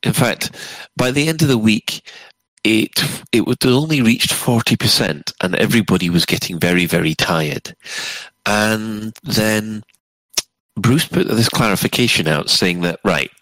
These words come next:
this is, this clarification is to explain how this works. If you don't manage to achieve, uh, if you, if you look at the time, well, first of all, if you look at the timer, that's how long the system's got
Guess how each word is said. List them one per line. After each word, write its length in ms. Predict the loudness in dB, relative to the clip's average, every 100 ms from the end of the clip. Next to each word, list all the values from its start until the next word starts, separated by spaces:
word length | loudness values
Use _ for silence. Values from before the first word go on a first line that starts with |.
| -2
this 160 | 0
is, 80 | 0
this 160 | 0 0
clarification 800 | 2 0 0 0 2 2 2 0
is 140 | 0
to 120 | 2
explain 560 | 0 0 0 0 -2 -6 -10 -10 -10
how 260 | -2 2 2
this 260 | 2 0 2
works. 840 | 2 2 0 -2 -2 -4 -6 -8 -4
If 220 | 0 2 2
you 80 |
don't 340 | 4 2 2 0
manage 360 | -2 0 0
to 180 | 2 2
achieve, 800 | 2 2 2 2 0 -4 -4 -6 _ -20 -20 -20 -20 -20 -10
uh, 480 | -2 0 0 0 -2 -6 _ _ -20 -12 -4
if 80 | 0
you, 100 | 0
if 200 | 0 2
you 80 |
look 100 | 2
at 60 | 2
the 60 | 0
time, 300 | 0 0 0
well, 120 | 0
first 200 | 0 0
of 60 |
all, 80 | 2
if 140 | 2 2
you 60 |
look 120 | 2
at 80 | 2
the 60 | 0
timer, 340 | 0 0 0
that's 300 | 0 0 0
how 160 | 2 4
long 260 | 4 2
the 120 | 2 0
system's 560 | 2 0 0 -4 -2
got 280 | 0 0 0